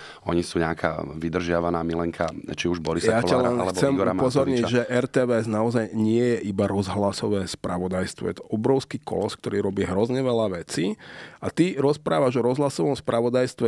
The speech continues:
Speaker 2: ktoré v zásade nezaujíma nikoho, pretože politici majú taký pocit, že dôležité je iba televízia a nie rozhlas, čo je síce od nich veľmi hlúpe, ale, e, lietajúci špagetový netvor uchova ich dobré zvyky, nech si to myslia naďalej. E,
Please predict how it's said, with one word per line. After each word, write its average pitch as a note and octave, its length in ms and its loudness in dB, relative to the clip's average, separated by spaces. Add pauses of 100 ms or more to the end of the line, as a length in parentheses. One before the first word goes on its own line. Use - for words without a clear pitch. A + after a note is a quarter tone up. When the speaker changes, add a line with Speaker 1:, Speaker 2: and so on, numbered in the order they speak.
(140)
Speaker 2:
ktoré A2+ 220 2 (100)
v G#2 80 -6
zásade A#2 480 2
nezaujíma A2+ 400 0
nikoho, G#2 320 -2
pretože G#2 400 -4
politici A2 400 -2
majú G2+ 240 0
taký G#2 240 -6
pocit, G#2+ 400 -2
že F#2+ 80 -2
dôležité G2 640 0
je A#2+ 160 2
iba G#2+ 160 2
televízia G#2 640 -2
a G2 80 -2
nie G#2 160 0
rozhlas, A#2 480 0
čo - 80 4
je C3 160 2
síce B2+ 160 -2
od A#2 160 2
nich A#2+ 160 2
veľmi B2+ 380 2
hlúpe, G#2+ 320 0
ale, G#2 320 2
e, G2+ 40 -6 (1300)
lietajúci C#3+ 480 2
špagetový A#2 480 2
netvor A2+ 320 2
uchova A#2+ 400 2
ich G#2+ 160 -2
dobré G#2+ 240 2
zvyky, A2 640 0
nech A2 160 -4
si A#2 80 0
to A2 160 0
myslia A2 320 0
naďalej. A#2+ 640 2
E, - 0 -